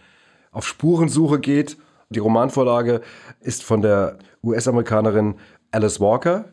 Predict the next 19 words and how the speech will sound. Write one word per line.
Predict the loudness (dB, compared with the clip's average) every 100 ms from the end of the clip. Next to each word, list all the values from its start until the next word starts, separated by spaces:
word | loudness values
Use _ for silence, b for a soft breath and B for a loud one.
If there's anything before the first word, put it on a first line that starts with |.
| _
zweiundachtzig | -6 -2 -2 -4 -6 -4
erschienen, | -4 -2 -2 -2 -4 B B
ist | -14 -14
unter | -8 -4 0
anderem | 2 2
mit | 0
dem | -2
Pulitzerpreis | -2 -2 0 -2 -2 -2 -2 -4 -4
ausgezeichnet | -4 -4 -4 -4 -4 -2
worden. | -2 0 -2 -6 B B B B
Alice | 0 0 0
Walker | 0 0 0 -4 -6 B B B
ist | -8 -4
seit | -2 -2
den | -2
sechzigern, | -4 -4 -4 -4
kann | -2 -2
man | 0
sagen, | -2 -2